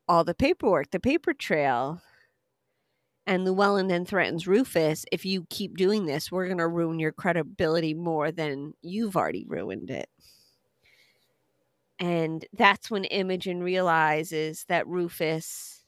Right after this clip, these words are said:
never stopped looking into her mother's case.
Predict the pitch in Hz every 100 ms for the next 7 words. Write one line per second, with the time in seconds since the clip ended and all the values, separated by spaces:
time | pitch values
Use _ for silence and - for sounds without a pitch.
0 | _ - 185 170 160 165 - 156 113 -
1 | 160 147 - 147 156 175 _ _ 170 165
2 | 151 147 151 147 143 - - 180 147 -
3 | -